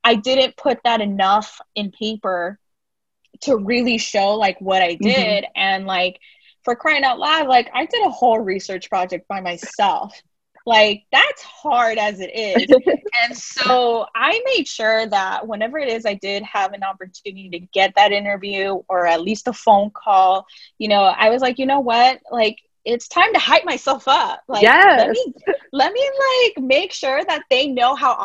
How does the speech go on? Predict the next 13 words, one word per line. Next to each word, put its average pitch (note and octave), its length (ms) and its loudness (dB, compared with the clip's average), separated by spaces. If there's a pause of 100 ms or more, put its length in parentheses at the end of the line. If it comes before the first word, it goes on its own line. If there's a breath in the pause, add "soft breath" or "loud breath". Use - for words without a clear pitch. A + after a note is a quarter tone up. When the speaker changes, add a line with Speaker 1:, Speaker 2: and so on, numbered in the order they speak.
(100)
Speaker 1:
awesome C4+ 340 -6
I D4+ 120 -6
am E4+ 340 -4
and A#3 180 -6
that A3+ 260 -6
they're A3 140 -4
gonna C4+ 240 -6
regret, G#3 540 -2
like, G3 180 -2
not F#3+ 160 -8
hiring F3+ 480 -6
me F3 380 -14 (160)
if, F#3 260 0